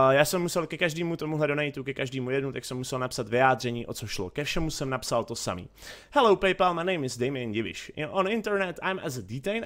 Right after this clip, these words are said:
I'm streamer on twitch dot T V slash detain." Všude jsem tam napsal, že jsem streamer, že jeho rozhodnutí poslat mi donate bylo na základě jeho free state of mind, že abyste se mohli koukat na tenhle stream, jak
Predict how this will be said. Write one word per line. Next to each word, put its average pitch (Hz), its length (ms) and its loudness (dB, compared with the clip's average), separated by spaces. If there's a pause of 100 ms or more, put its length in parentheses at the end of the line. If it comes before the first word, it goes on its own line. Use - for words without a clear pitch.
I'm 123 100 0
streamer 170 440 0
on 113 240 0
twitch 196 320 -4 (140)
dot 123 300 6
T 104 200 -4
V 185 280 0 (1000)
slash - 520 0 (140)
detain." 117 380 -4 (480)
Všude 190 280 4
jsem 190 180 2
tam 190 140 4
napsal, 160 500 6
že 127 100 -6
jsem - 220 -10
streamer, 180 580 4
že 120 520 2
jeho 147 300 2
rozhodnutí 147 560 -2
poslat 135 380 -4
mi 107 80 -6
donate 139 300 0
bylo 120 240 -4
na 120 100 -2
základě 127 400 0
jeho 120 180 -4
free 117 240 -6
state 120 260 -4
of 92 80 -4
mind, 165 420 2 (280)
že 147 260 4 (300)
abyste 196 380 4
se - 140 -2
mohli 165 280 0
koukat 156 320 0
na 147 80 4
tenhle 143 280 0
stream, 151 340 0
jak 113 200 4